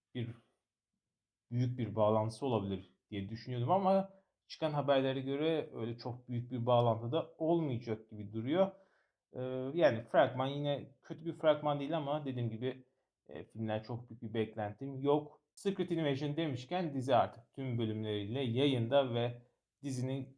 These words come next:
büyük bir hayal kırıklığı olduğunu rahatlıkla söyleyebilirim. Yani nereye bağlanacak tüm bu olaylar? The Marvels'a dediğim gibi çok büyük bir,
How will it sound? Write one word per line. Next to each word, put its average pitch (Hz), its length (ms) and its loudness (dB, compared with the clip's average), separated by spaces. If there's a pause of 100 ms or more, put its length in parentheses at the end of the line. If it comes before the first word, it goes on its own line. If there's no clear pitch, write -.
(120)
büyük 123 420 -6
bir 117 120 -4
hayal 110 380 2
kırıklığı 101 360 -8
olduğunu 110 520 -4 (100)
rahatlıkla 110 540 0
söyleyebilirim. 123 880 -2 (520)
Yani 104 520 -4 (320)
nereye 131 500 4
bağlanacak 107 680 2
tüm 107 220 -6
bu 113 60 -2
olaylar? 107 600 4 (220)
The 120 60 -8
Marvels'a 123 1000 2
dediğim 113 260 0
gibi 101 180 -10
çok 120 260 -10
büyük 113 240 -8
bir, 113 360 -2